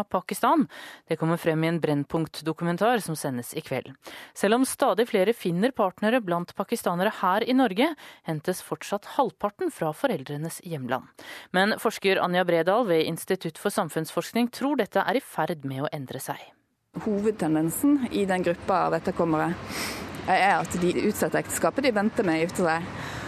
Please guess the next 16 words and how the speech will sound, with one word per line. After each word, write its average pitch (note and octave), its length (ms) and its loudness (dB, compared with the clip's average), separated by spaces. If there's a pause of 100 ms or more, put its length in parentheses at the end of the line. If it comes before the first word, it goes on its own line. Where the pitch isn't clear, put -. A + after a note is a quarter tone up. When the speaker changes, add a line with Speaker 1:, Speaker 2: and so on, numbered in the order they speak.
(180)
Speaker 2:
Og B3 80 4
det A#3 160 4
vi G#3 80 4
vet A#3+ 240 4
er F#3 80 4
jo G3+ 60 6
at G3 100 2
det A#3+ 60 4
er A3 80 2
en - 20 -2
sammenheng G3 540 2
mellom F3+ 180 2
det F#3 140 4
å E3+ 80 4
gifte F#3 320 0
seg - 180 -2